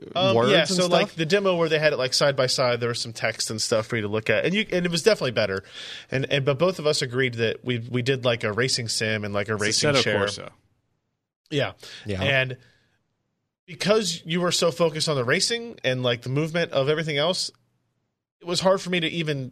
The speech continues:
Speaker 1: to really tell that, that I was on a new headset.
Speaker 2: Yeah.
Speaker 1: Right? And
Speaker 3: Uh, of course, they had us in eight thousand dollar fully pneumatic racing
Speaker 1: Yeah.
Speaker 3: chairs that
Speaker 2: But
Speaker 3: were
Speaker 2: in a
Speaker 3: reacting to the game, so you weren't really paying that much attention
Speaker 1: Josh
Speaker 3: to the
Speaker 1: would have loved
Speaker 3: headset.
Speaker 1: it.
Speaker 2: But in a racing sim, you're not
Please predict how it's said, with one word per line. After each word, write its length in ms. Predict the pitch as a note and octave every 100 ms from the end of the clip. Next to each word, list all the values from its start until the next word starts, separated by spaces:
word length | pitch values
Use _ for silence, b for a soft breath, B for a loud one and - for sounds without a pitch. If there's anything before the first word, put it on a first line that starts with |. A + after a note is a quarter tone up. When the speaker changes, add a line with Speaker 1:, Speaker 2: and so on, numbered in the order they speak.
| -
Speaker 1:
to 100 | C#3+
really 240 | C#3 D3+ B2+
tell 440 | - C#3+ B2+ A#2+
that, 140 | A2
that 140 | A2+ F#2+
I 80 | G#2+
was 160 | G#2+
on 240 | G#2 G2 F#2 _
a 60 | G#2
new 280 | G#2 G#2 F2+
headset. 480 | F2+ - - - - -
Speaker 2:
Yeah. 340 | D3+ D3 D3+ - -
Speaker 1:
Right? 220 | F#2 F#2+ B B B B -
And 160 | C3+ F3+
Speaker 3:
Uh, 60 | F3
of 120 | E3
course, 200 | - F#3
they 100 | F3+
had 200 | D3+ D#3
us 140 | C#3 -
in 500 | C3+ A#2+ A2 A2 F#2 - A2+ - -
eight 200 | B2 A#2 -
thousand 380 | A2 G#2 G#2+ G#2
dollar 340 | G#2 G2+ G2
fully 640 | - A#2+ A2 G#2+ G#2 G2+ -
pneumatic 720 | C3 A2+ G#2+ G2+ G2+ G2+ F#2 -
racing 460 | A#2+ A2 A2 - -
Speaker 1:
Yeah. 60 | F#2+
Speaker 3:
chairs 440 | G#2+ F#2+ F#2 F#2+
that 80 | A#2
Speaker 2:
But 100 | D#3+
Speaker 3:
were 40 |
Speaker 2:
in 80 | D#3+
a 60 | A2+
Speaker 3:
reacting 340 | A2 A2 A2
to 100 | -
the 80 | G#2
game, 360 | A2 G#2 G2+
so 100 | G2
you 80 | C3+
weren't 220 | A3 A3+
really 260 | D#3 E3+ D3
paying 280 | - D3+ G#2+
that 220 | G#2+ A2+
much 160 | B2 -
attention 260 | B2 B2+
Speaker 1:
Josh 140 | D3 -
Speaker 3:
to 60 |
the 60 | C#3
Speaker 1:
would 0 |
have 40 | A2
loved 120 | G#2+
Speaker 3:
headset. 140 | C3 D3+
Speaker 1:
it. 40 |
Speaker 2:
But 100 | D3
in 80 | D#3
a 60 | C#3
racing 320 | F3 F#3+ C#3
sim, 300 | - C3+ C3
you're 80 | C3
not 260 | D3+ D3+